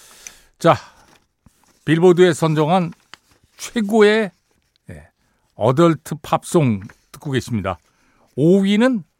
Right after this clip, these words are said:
원 리퍼블릭 이천십삼 년 작품 카운팅 스타스입니다. 아, 이,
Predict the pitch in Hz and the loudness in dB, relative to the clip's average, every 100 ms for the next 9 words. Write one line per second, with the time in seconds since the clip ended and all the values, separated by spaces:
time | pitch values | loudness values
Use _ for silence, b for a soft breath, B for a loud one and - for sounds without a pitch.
0 | _ - 104 165 180 147 127 - - 139 | _ -4 0 2 2 -2 -4 -6 -6 -6
1 | 113 180 202 _ _ _ _ _ 120 127 | -4 -4 -6 _ _ _ _ _ -8 -4
2 | 143 123 - - - 165 151 135 117 - | -4 -4 -8 -8 -4 -2 0 0 -2 -4
3 | - 107 73 _ _ _ _ - 180 165 | -6 -8 -8 _ _ _ _ -4 0 0
4 | - 156 131 - 143 113 92 - 117 92 | -2 -4 -6 -4 0 0 -2 -8 -10 -6
5 | 107 _ B B B B B B B B | -8 _ B B B B B B B B
6 | B B 92 107 117 110 170 196 190 | B B -4 0 0 -2 -4 -4 -6